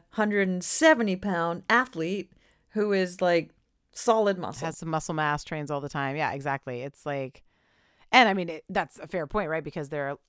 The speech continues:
Speaker 2: also, we have a very much a culture that, um, a lot of people, not just women, but maybe primarily women, would much rather be the hundred pounds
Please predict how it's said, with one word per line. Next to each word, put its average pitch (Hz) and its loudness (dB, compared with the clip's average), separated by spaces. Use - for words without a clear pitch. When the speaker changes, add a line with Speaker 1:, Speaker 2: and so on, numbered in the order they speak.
Speaker 2:
also, 156 -4
we 143 -6
have 143 -6
a 135 -6
very 143 -6
much 247 -4
a 143 -8
culture 143 -6
that, 135 -4
um, 123 -6
a 175 2
lot 156 0
of 147 -8
people, 180 -6
not 147 -4
just 139 -8
women, 190 -6
but 156 -8
maybe 143 -10
primarily 143 -6
women, 151 -4
would 160 -4
much 151 -4
rather 147 -2
be 214 -2
the 165 -2
hundred 151 -6
pounds 139 -6